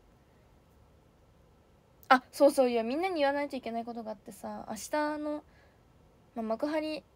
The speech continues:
来る人だけだけどさ、関係することは。あの、狼、狼にゃんのコスプレをしようと思ったんですけど、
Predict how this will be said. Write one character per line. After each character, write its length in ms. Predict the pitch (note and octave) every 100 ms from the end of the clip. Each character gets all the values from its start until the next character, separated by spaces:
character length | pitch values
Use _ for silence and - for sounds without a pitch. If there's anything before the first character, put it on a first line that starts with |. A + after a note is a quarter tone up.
| -
来 100 | -
る 80 | C#4
人 260 | C4 A#3 A3+ - -
だ 80 | A3+
け 100 | A3+
だ 100 | G#3+
け 80 | -
ど 80 | -
さ、 180 | - -
関 240 | G#3 G3+
係 160 | G3 G3+
す 120 | G3+
る 60 | G3+
こ 140 | G3
と 120 | G3+
は。 120 | G#3+ - - - - - - - - _ - - - -
あ 140 | A3+
の、 220 | G#3+ G#3 G#3+ - - - - -
狼、 920 | E4+ A4 - E4 D#4 D4 C4+ B3+ - -
狼 480 | D#4 D#4 D#4+ C#4+ B3
に 160 | A3+
ゃ 20 |
ん 80 | G#3+
の 100 | G#3
コ 140 | G3+ G#3+
ス 80 |
プ 140 | - G#3+
レ 80 | G#3+
を 40 |
し 80 | G3+
よ 60 | A3
う 20 |
と 80 | G#3+
思 80 | G#3+
っ 20 |
た 80 | -
ん 60 |
で 60 | A3
す 80 | -
け 80 | -
ど、 320 | F3 D#3